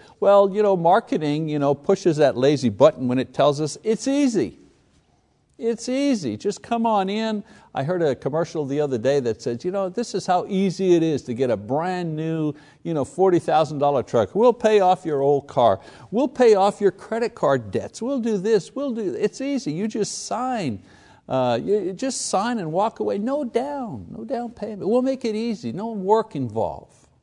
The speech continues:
no commitment. Um, the lack of self-control button, which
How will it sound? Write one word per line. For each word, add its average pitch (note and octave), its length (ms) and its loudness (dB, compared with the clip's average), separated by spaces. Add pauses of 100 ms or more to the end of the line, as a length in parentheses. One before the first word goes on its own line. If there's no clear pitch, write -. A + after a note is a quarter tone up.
(180)
no F3 120 -4
commitment. - 920 -8 (1120)
Um, D#3+ 420 4 (300)
the E3+ 380 4
lack E3 340 4
of D#3 100 4
self-control G3 880 2
button, B2 600 -6 (180)
which - 420 -8